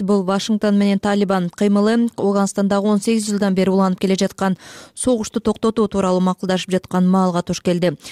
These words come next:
А К Ш Ооганстандагы аскерий миссиясын эки миң он төртүнчү жылы расмий аяктаган, бирок бул өлкөдө он төрт миңдей америкалык аскер бар. Алар көбүн эсе талиптер, Ислам мамлекети радикалдуу тобунун согушкерлери менен салгылашкан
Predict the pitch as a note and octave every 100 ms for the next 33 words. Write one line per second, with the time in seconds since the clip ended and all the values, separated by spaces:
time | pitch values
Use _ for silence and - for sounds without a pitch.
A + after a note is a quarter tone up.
0 | - - - G3+ - - B3 G3 F#3+ G3+
1 | F#3+ F#3+ F#3+ - G3 F#3+ F#3+ - F#3+ F#3
2 | G3 G3+ G#3 G3+ G#3+ A3+ A3+ A3+ G#3 G#3
3 | F#3 F#3 G3 - G3+ G3 G3 - G3 A3+
4 | G#3 G3+ F3+ F#3+ G#3+ G#3+ A#3 G#3+ F#3+ -
5 | G#3 - F#3+ F#3 F#3 F#3 F#3 - F3+ E3+
6 | E3+ F3+ D#3 E3+ - - - - - G3+
7 | A#3+ G#3 G#3 G3+ G3 - F#3+ F#3+ G3 -
8 | A3 A3 - G3 F#3 F#3+ F#3 G3+ F#3+ F#3
9 | F#3 G3 F#3 F#3+ F#3 F#3 G3+ A3 - G#3+
10 | G3+ G3 F#3 F#3 F#3+ F#3 F3+ F3+ - F#3+